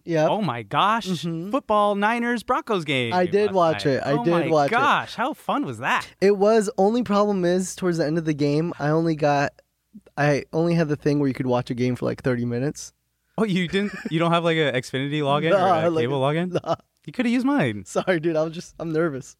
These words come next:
Speaker 2: You could have illegally stre-, are you a hardcore sports meathead yet? You gotta illegally stream online. You gotta find that
Speaker 1: Oh,
Speaker 2: link.
Speaker 1: illegally
Speaker 2: Oh,
Speaker 1: stream?
Speaker 2: sorry. Yes. Oh, Lord, please.
Speaker 1: Dude, the fucking <laughs> F B I is gonna come rolling through these studios right now and take
Speaker 2: Fucking
Speaker 1: you out.
Speaker 2: bring it on, bro. I'm on Bachelor vibes. No,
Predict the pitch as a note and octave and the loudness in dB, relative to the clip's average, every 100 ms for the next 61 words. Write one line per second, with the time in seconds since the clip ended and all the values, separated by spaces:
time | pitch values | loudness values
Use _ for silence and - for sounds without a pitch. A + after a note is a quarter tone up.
0 | - B2+ G3+ F#3+ C#3+ B2+ C3+ B2+ D#3+ D#3 | -10 -2 0 0 0 -2 -2 0 0 0
1 | C#3+ - - D3+ F3+ F3 D#3 C3 C#3 D#3 | -2 -2 -2 0 2 2 2 0 0 -2
2 | - D3+ D#3 D#3+ D3+ C3+ - C#3 D#3 - | 0 0 2 0 -4 -8 -4 -2 -2 -2
3 | C3 C#3+ D3 E3+ D3+ F3 E3 B2 D3+ - | -2 0 0 0 0 0 -2 -2 0 0
4 | C3+ D#3+ D#3+ E3 D#3+ - D#3+ D3+ C#3+ D3 | 0 0 0 0 -2 0 0 2 0 0
5 | E3 A#2 A#2+ F4 D3+ - - F4+ D4+ F3 | 0 0 0 2 2 4 4 4 2 2
6 | A2 - B3 G#3 G3+ A3+ A#3+ A3 C#4 C#4 | 0 -4 0 2 2 2 0 -2 0 0
7 | C#4+ D#4 D4 B2+ A2+ G2+ G#2 A#2 G#2 G2+ | 2 2 2 2 2 2 0 2 2 0
8 | G#2 G2 F#2 - A#2+ A#2 G#2 G2+ A2 G#2 | 0 -2 -4 -4 -2 -2 -4 -4 -2 -2
9 | G2 - A#2+ G#2+ F#2+ F#2 - - A#3+ G#3 | -4 -4 -4 -4 -6 -10 -12 -12 -12 -10
10 | G#3+ B3+ - C4+ F3+ - A3 G3 G#3 G3+ | -10 -12 -6 -2 0 2 2 4 4 4
11 | F#3+ F#3 G#3 F3+ E3+ F3 G3+ G3+ F3+ E3+ | 2 2 0 2 4 6 6 2 -2 -4
12 | D#3+ E3+ D#3+ D#3+ B2 C#3 D3 D3 C#3 C3 | -4 -4 -2 -2 -2 -2 -2 0 -2 -4
13 | F3+ G3 G3 C3+ D#3 F#3 F3 D#3+ F#2+ G2+ | -6 -2 -2 0 2 2 2 0 -2 -2
14 | C3 D3 F3 A#2+ B2+ D3 - C3 G#2 F#2+ | -2 0 0 0 -2 -2 -2 -2 -2 -4
15 | E2+ E2 - - B2+ C3+ | -6 -10 -16 -14 -4 -2